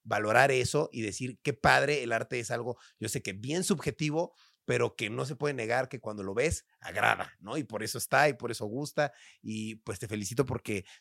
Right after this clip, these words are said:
tu arte está bien padre. Eh, ¿tiene algún,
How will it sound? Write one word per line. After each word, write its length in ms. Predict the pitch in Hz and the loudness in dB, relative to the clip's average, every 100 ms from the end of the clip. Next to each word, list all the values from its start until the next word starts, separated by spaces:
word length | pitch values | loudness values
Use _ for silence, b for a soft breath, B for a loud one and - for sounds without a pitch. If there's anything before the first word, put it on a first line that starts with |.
| - | -4
tu 140 | 113 | 2
arte 160 | 117 113 | 2 2
está 200 | - 123 | 0 0
bien 200 | 127 123 | 0 0
padre. 440 | - 135 151 160 - b b - | 6 8 8 2 -2 b b -6
Eh, 420 | 113 113 113 - - | -2 0 -2 -8 -12
¿tiene 200 | - 156 | -4 0
algún, 520 | 175 156 180 180 180 | 0 -2 -4 -6 -8